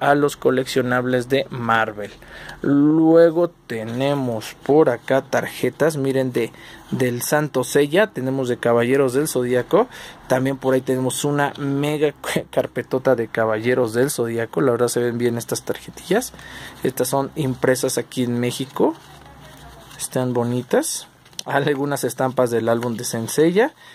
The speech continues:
Acá tenemos, ay, estos son del T C G norteamericano de Knights of the Zodiac.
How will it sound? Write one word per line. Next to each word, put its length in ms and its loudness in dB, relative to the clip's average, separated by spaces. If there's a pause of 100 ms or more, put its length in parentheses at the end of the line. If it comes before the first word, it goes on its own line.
(220)
Acá 280 -2
tenemos, 420 0
ay, 320 2
estos 220 -6
son 120 -2
del 160 -4
T 140 0
C 160 -2
G 220 0
norteamericano 1000 -2
de 360 -6
Knights 320 -2
of 100 -2
the 80 -8
Zodiac. 420 2